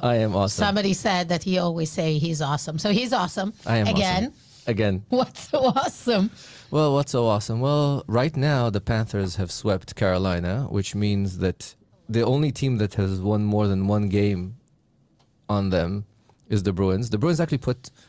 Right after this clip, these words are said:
Speaker 1: more goals on them than everybody
Speaker 2: Anyone
Speaker 1: else
Speaker 2: else.
Speaker 1: put together. So that
Speaker 2: They're
Speaker 1: kinda
Speaker 2: good. They're a good team.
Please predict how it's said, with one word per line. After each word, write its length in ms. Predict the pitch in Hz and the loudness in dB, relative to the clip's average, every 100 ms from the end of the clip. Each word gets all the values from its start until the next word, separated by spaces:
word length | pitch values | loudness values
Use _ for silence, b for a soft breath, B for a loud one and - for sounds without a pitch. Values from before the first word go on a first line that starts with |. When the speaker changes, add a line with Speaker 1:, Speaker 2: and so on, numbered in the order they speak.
| b b | b b
Speaker 1:
more 220 | 107 135 120 | -2 0 2
goals 300 | 117 131 127 | 2 2 2
on 160 | 127 | 0
them 280 | 131 147 135 | 0 0 -2
than 380 | 104 104 98 - - | -4 -4 -6 -10 -10
everybody 300 | - 127 107 | -4 -2 0
Speaker 2:
Anyone 260 | 190 185 180 | 2 2 0
Speaker 1:
else 180 | 165 160 | -2 -4
Speaker 2:
else. 240 | - - - _ | -10 -18 -20 _
Speaker 1:
put 140 | 143 - | -4 0
together. 380 | 123 117 90 78 - B B B B - | 0 2 0 -4 -10 B B B B -10
So 680 | - 110 104 101 101 98 98 | -2 2 4 2 2 0 0
that 200 | 113 113 | 0 0
Speaker 2:
They're 180 | 247 - | 0 0
Speaker 1:
kinda 40 | 285 339 480 | 0 2 2
Speaker 2:
good. 160 | 214 139 - - | -2 -6 -12 -4
They're 120 | 226 | -2
a 40 | |
good 200 | 214 294 | 0 -2
team. 360 | 294 311 208 | -2 0 0